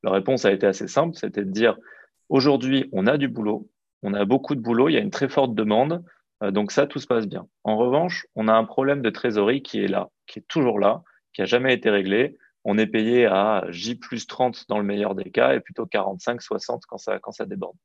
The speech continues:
Notre stratégie de notre côté Apply, c'est de créer cette place de marché avec une garantie de paiement à la sortie qui est à J plus sept.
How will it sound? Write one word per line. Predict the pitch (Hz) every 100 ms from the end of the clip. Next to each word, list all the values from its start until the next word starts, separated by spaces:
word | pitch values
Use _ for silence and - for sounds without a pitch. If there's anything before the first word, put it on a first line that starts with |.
| -
Notre | 113 139
stratégie | - - 123 120 110 117
de | 107
notre | 107 107
côté | 101 101
Apply, | 98 92 117 143
c'est | 143 - 104
de | 101 98
créer | - 127
cette | 127 104 -
place | 104 95
de |
marché | 98 95 - 131 151
avec | 110 101 117 -
une | 101
garantie | 98 117 113 -
de | 110
paiement | - 98 104
à | 101
la |
sortie | 95 - - 127
qui | - 104
est |
à | 98
J | 92 110
plus | - 110
sept. | - -